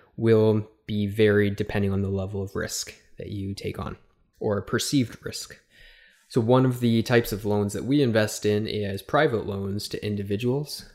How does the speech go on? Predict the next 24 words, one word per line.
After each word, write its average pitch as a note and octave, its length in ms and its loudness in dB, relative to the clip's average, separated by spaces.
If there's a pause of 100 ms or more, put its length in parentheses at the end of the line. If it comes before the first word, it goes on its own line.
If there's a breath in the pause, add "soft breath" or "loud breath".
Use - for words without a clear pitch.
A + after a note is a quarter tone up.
(160)
oftentimes G2+ 800 -4
for G2+ 500 -4
real A#2 280 0
estate C#3 480 2
and G#2 260 -4
sometimes G#2 520 -4
to G#2 280 -4
entrepreneurs, G#2 1040 -2 (160)
um, G2+ 320 -6
that G2+ 160 -8
we, G#2 400 -8
that - 100 -18
we - 80 -10
know A2+ 320 -2 (140)
really G2+ 240 -4
well. C3+ 400 0 (260 loud breath)
And A2 120 -6
so G2 120 -2
it F#2+ 40 -2
really A#2 240 4
becomes G2+ 500 -4
important G2 440 -6
to, F#2+ 220 -8 (480 soft breath)
to, G2+ 340 -4